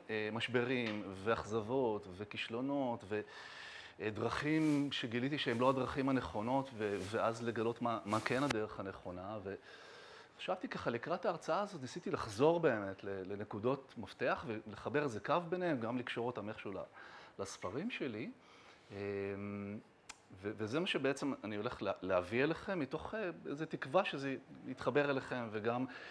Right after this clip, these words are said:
יגרום לכם להרגיש, אה, פחות לבד אם אתם חווים את אותם דברים.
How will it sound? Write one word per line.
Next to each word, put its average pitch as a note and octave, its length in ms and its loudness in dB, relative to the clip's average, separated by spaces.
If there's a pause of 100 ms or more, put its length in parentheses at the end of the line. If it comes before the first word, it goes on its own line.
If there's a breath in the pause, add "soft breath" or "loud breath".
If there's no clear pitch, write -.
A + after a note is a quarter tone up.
(140 loud breath)
יגרום A2+ 300 8
לכם B2+ 220 4
להרגיש, A#2 460 4
אה, A2+ 60 4
פחות A#2+ 300 -2
לבד A#2+ 380 8 (120)
אם A2+ 140 0
אתם A2 200 -4
חווים A2 380 -2
את - 80 -8
אותם G#2+ 260 -4
דברים. G2 380 -2